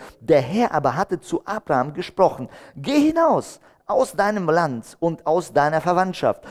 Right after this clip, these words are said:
und aus dem Haus deines Vaters in das Land, das ich dir zeigen werde.‘“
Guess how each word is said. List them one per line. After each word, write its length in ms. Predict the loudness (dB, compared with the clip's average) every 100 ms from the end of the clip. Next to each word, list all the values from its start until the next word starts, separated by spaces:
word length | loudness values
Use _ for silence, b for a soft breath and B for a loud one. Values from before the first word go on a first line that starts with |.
| B
und 260 | -2 -2 0
aus 300 | 0 0 0
dem 320 | -4 -2 -2
Haus 380 | 0 0 -2 -6 b b b -6
deines 460 | -2 -2 -4 -6
Vaters 560 | -2 0 2 2 -2 -2
in 180 | -2 2
das 260 | 2 0 -2
Land, 460 | -2 -2 -4 -2
das 200 | -2 -2
ich 160 | -6 -8
dir 180 | -6 -4
zeigen 480 | -4 -4 -4 -6 -8
werde.‘“ 380 | -8 -10 -14